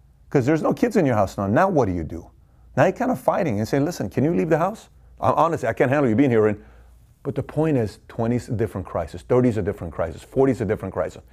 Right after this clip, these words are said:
fifties. Crisis is not going away. No matter how much money you make, no matter how mu-, how rich you become,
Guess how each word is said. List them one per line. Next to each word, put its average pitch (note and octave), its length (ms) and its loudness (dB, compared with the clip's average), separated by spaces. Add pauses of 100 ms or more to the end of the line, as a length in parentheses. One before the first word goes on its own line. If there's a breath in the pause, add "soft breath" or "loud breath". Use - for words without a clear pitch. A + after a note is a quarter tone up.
(360 soft breath)
fifties. D#3 400 -2 (340 soft breath)
Crisis F3+ 800 0 (180)
is E3 440 2 (200)
not C#3+ 520 2 (220)
going C#3+ 640 2
away. G2+ 500 2 (260 soft breath)
No C#3+ 100 4
matter D#3+ 200 4
how B2+ 180 0
much B3 260 0
money F3+ 280 2
you C3 100 4
make, B2+ 220 2
no D3+ 60 2
matter C#3+ 180 4
how A#2+ 160 2
mu-, A3 140 0
how F#3 180 2
rich E3+ 220 2
you - 60 -18
become, C#3 300 2